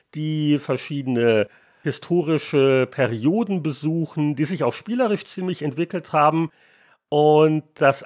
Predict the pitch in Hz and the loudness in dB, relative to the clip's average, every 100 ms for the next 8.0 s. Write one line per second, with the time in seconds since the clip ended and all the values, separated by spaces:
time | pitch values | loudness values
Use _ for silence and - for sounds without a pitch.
0 | - 214 226 170 - 151 - 147 175 214 | 0 2 4 2 0 -8 -8 -8 -6 -4
1 | 214 196 - - _ _ 90 - 277 294 | -2 -2 -4 -10 _ _ -12 -2 4 4
2 | 254 - - 214 147 190 185 127 - - | 4 0 -2 0 2 4 4 2 2 0
3 | 196 180 - 185 202 160 156 175 - 165 | -2 -4 0 0 0 2 2 2 2 4
4 | 160 156 - _ _ 147 147 - 202 196 | 6 4 2 _ _ 0 0 0 -2 0
5 | 156 151 - 143 117 147 208 214 - 156 | 0 0 0 -4 0 0 2 0 0 -4
6 | - 165 175 - 156 175 - - 143 165 | 0 2 2 2 0 0 -2 0 0 0
7 | 208 185 147 156 147 147 - 110 139 202 | 0 0 -2 -2 -6 -6 0 2 2 0